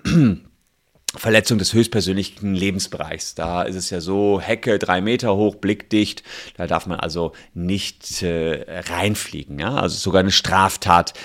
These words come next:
die der Pilot begangen hat, gegen die man sich eben wehren müsste, äh, wollte mit dem zweihundertachtundzwanzig bürgerlichen Gesetzbuch und hat dann sogar eine fremde Sache zerstört, nämlich die Drohne.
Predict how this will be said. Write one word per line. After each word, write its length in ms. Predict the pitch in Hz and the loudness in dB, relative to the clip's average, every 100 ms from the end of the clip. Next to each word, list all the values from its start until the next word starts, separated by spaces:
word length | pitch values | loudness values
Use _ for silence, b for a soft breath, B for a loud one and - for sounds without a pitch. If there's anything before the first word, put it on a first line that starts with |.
| B | B
die 80 | 98 | 2
der 100 | 95 | 2
Pilot 400 | 90 110 95 92 | 4 6 6 4
begangen 400 | 101 90 87 90 | 2 4 4 4
hat, 140 | 90 - | -2 -2
gegen 240 | 98 92 | -2 -2
die 160 | 107 120 | 2 4
man 160 | 110 | 4
sich 180 | 95 - | 0 -4
eben 320 | 95 110 120 | -6 -2 -2
wehren 380 | 92 90 90 78 | -2 -2 -2 -4
müsste, 360 | 76 - - - | -4 -6 -8 -10
äh, 160 | 73 - | -10 -8
wollte 380 | 85 80 78 80 | -4 -4 -4 -6
mit 180 | 82 | -4
dem 100 | 95 | -4
zweihundertachtundzwanzig 1160 | 87 95 92 - - - 98 78 78 - 90 - B B B | -4 -2 -2 -4 -10 -8 -8 -8 -6 -6 -6 -8 B B B
bürgerlichen 800 | 87 80 98 82 78 76 - 85 B B B | -4 4 4 6 2 0 -4 -6 B B B
Gesetzbuch 1300 | 113 107 104 - 87 87 87 - - - 87 80 | 6 6 4 -4 -6 -4 -2 0 -2 0 -2 0
und 120 | 90 82 | -4 -6
hat 200 | 82 - | -8 -6
dann 140 | 85 | -4
sogar 220 | 85 87 85 | -2 0 0
eine 100 | 90 | 0
fremde 380 | - 78 80 | -4 -4 -4
Sache 420 | 80 80 - 82 104 80 - | -4 -4 -4 -8 -8 -16 -8
zerstört, 480 | - 139 - 71 - | -4 -2 0 -2 -4
nämlich 380 | 76 82 - - B B | -8 -8 -12 -16 B B
die 220 | 110 107 104 B B | -6 -6 -6 B B
Drohne. 580 | - 98 110 120 92 | -4 2 6 6 4